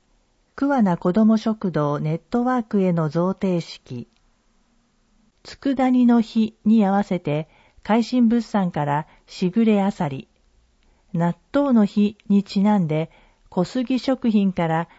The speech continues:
納豆を桑名子ども食堂ネットワークへ寄付され、それぞれ七里の渡し公園、株式会社小杉食品本社で贈呈式が行われました。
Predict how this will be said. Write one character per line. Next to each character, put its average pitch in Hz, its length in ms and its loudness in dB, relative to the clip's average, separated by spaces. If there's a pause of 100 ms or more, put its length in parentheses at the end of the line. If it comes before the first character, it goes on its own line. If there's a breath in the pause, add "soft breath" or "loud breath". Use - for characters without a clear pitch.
(120)
納 151 200 -2 (140)
豆 240 280 2
を 143 380 -2
桑 202 260 0
名 143 140 -4
子 - 140 -6
ど 208 120 0
も 226 140 2
食 233 300 -4
堂 180 200 2
ネ 160 140 -2
ッ 160 60 -4
ト 214 200 -2
ワ 233 140 0
ー 226 60 -2
ク 190 140 -4
へ 156 140 -2
寄 196 180 -4
付 - 100 -14
さ 156 180 -2
れ、 143 220 -4 (360 soft breath)
そ - 160 -4
れ 226 140 2
ぞ 208 180 0
れ 151 160 -2
七 - 320 -6
里 240 140 2
の 233 160 4
渡 220 300 0
し 214 240 -4
公 196 260 0
園、 139 260 -4 (360 soft breath)
株 220 280 -2
式 - 300 -8
会 233 200 0
社 160 280 -4 (300 soft breath)
小 208 100 -4
杉 254 400 -6
食 240 320 -4
品 143 340 -6
本 233 300 0
社 175 180 -4
で 151 240 -4 (500)
贈 214 220 -2
呈 254 220 -2
式 - 280 -6
が 156 160 0
行 175 140 -6
わ 170 260 -2
れ 170 100 -4
ま 165 160 -4
し - 120 -16
た。 131 220 -10